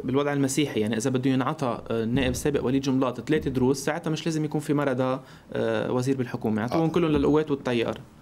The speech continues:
Speaker 2: لا.
Speaker 1: لأنه هن الأكترية.
Speaker 2: وفيك تروح أبعد، فيك تروح لل-، للتيار.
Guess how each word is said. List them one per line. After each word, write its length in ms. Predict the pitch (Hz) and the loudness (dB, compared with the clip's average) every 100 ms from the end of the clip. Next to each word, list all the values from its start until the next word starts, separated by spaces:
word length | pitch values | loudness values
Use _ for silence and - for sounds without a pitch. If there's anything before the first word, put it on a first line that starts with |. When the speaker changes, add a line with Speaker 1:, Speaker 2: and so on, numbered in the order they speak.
| - - - - | -20 -20 -20 -4
Speaker 2:
لا. 60 | 131 | 0
Speaker 1:
لأنه 260 | 139 151 | 2 2
هن 120 | 160 151 | 2 2
الأكترية. 560 | 131 - 139 120 110 | 2 0 -2 -2 -2
Speaker 2:
وفيك 280 | 85 123 127 | -2 -2 0
تروح 160 | 175 175 | 0 0
أبعد، 260 | 180 120 | 0 -2
فيك 140 | - 107 | -4 0
تروح 180 | 139 | 2
لل-، 260 | 143 139 127 | 2 2 2
للتيار. 440 | 135 135 165 175 | 0 2 2 2